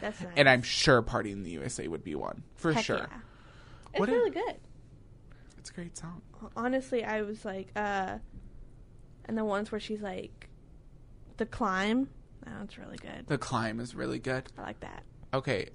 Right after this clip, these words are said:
Speaker 2: I Wanna
Speaker 1: I
Speaker 2: Fly
Speaker 1: like
Speaker 2: to
Speaker 1: the old Miley Cyrus.
Speaker 2: I
Speaker 1: I don't
Speaker 2: Wanna
Speaker 1: like
Speaker 2: F-,
Speaker 1: new Miley
Speaker 2: I like
Speaker 1: Cyrus.
Speaker 2: all Miley Cyrus.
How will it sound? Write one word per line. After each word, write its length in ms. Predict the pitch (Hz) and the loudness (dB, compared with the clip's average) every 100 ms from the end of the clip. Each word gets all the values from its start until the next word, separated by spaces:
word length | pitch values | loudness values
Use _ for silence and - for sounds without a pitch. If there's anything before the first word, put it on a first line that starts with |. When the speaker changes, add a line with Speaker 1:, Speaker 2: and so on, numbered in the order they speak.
| - - | 0 6
Speaker 2:
I 200 | 135 156 | 6 6
Wanna 260 | 156 160 | 2 4
Speaker 1:
I 60 | 247 | 8
Speaker 2:
Fly 100 | 466 | 10
Speaker 1:
like 80 | 480 | 10
Speaker 2:
to 60 | - | 10
Speaker 1:
the 60 | |
old 300 | 262 285 269 | 10 10 6
Miley 300 | 294 285 262 | 4 6 6
Cyrus. 200 | 269 143 | 6 8
Speaker 2:
I 60 | 160 180 | 8 8
Speaker 1:
I 40 | 233 | 6
don't 140 | - | 6
Speaker 2:
Wanna 40 | 240 | 6
Speaker 1:
like 100 | 294 | 6
Speaker 2:
F-, 100 | 302 | 4
Speaker 1:
new 60 | 262 | 2
Miley 200 | 294 240 | 0 2
Speaker 2:
I 160 | 160 170 | 4 6
like 200 | 220 226 | 6 4
Speaker 1:
Cyrus. 40 | - | 4
Speaker 2:
all 160 | 98 95 | 2 4
Miley 340 | 64 69 - | 0 -2 -4
Cyrus. 600 | - - - - - | -6 -8 -10 -10 -10